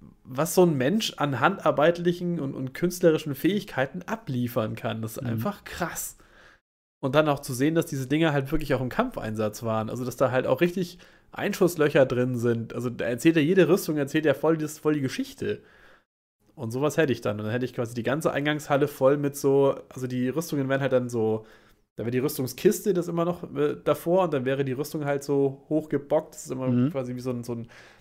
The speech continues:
Speaker 1: so ein Oberkörper-
Speaker 2: Auf so einer, auf so einer
Speaker 1: Ding.
Speaker 2: Figur so ein
Speaker 1: So
Speaker 2: bisschen
Speaker 1: eine
Speaker 2: so.
Speaker 1: Bü-, Büste quasi.
Speaker 2: Ja, ja.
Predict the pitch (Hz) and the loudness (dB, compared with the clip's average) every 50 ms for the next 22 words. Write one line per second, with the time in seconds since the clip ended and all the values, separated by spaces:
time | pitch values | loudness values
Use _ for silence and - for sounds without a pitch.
0 | _ _ _ - 131 - - 151 175 175 175 - 175 165 165 165 170 165 160 160 | _ _ _ -8 -6 -4 2 4 6 6 6 6 6 6 6 6 4 4 4 4
1 | 165 170 170 113 113 110 107 110 107 - - 110 110 107 92 90 - - - - | 4 4 4 4 4 4 2 0 -2 -2 2 2 4 4 2 0 -2 -8 -12 -10
2 | 113 107 113 127 135 131 120 110 107 104 101 98 - - - - 98 98 - 156 | -6 2 6 10 12 12 12 10 8 4 4 2 0 0 2 2 2 4 6 6
3 | 185 185 - - - - 190 - - 190 180 - - 185 180 180 175 175 185 185 | 6 4 4 0 -2 -2 -2 -2 -4 -8 -6 -2 2 4 6 6 6 6 4 2
4 | 185 180 - - - - 120 113 113 110 110 | 0 -4 -12 -20 -14 -8 -6 -4 -4 -4 -4